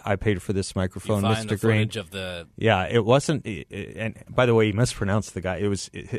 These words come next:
Speaker 1: I think he called him Mister Green. I think his name was literally Mister Breen. Small little piece of interesting
Speaker 2: Oh, I
Speaker 1: trivia.
Speaker 2: didn't know that, yeah.
Speaker 1: But you won't find footage of that debate.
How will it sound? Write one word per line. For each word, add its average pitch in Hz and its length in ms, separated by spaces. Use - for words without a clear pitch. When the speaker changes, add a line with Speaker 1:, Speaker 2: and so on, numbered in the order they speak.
Speaker 1:
I 113 60
think 147 200
he 127 80
called 123 200
him 107 80
Mister 101 240
Green. 95 300
I 95 60
think 110 160
his 95 140
name 90 160
was 80 140
literally 90 360
Mister 87 280
Breen. 87 340
Small 95 340
little 87 260
piece 98 200
of 85 80
interesting 85 540
Speaker 2:
Oh, - 20
I 104 180
Speaker 1:
trivia. 95 180
Speaker 2:
didn't 92 180
know 95 140
that, 82 240
yeah. - 80
Speaker 1:
But 139 140
you 165 100
won't 214 200
find 254 240
footage 226 320
of 196 60
that 190 160
debate. 165 420